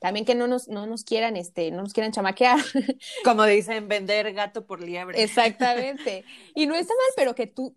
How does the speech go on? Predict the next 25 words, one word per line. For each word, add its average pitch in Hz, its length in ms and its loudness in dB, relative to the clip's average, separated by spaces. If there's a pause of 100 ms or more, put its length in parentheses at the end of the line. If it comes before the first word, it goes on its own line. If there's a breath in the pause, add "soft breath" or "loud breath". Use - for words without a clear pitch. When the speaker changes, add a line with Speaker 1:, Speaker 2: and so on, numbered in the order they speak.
Speaker 1:
que 220 100 -8
tú 233 160 -8
Speaker 2:
Mm. 196 60 -14
Speaker 1:
conozcas, 302 580 -4
o 185 60 -14
sea, 190 140 -10
que, 185 140 -14 (140)
que 202 100 -2
realmente 240 640 0 (100)
el, - 80 -4
el, 226 160 -4
el 220 80 -4
problema 226 300 -2
es 285 80 -8
que 277 80 -2
antes 269 220 -4
la, 208 240 -2
la 185 140 -8
industria 220 460 2
se 285 120 0
podía 196 520 0
hacer 196 260 -6
de 208 100 -6
mil 208 300 -4
maniobras 254 720 0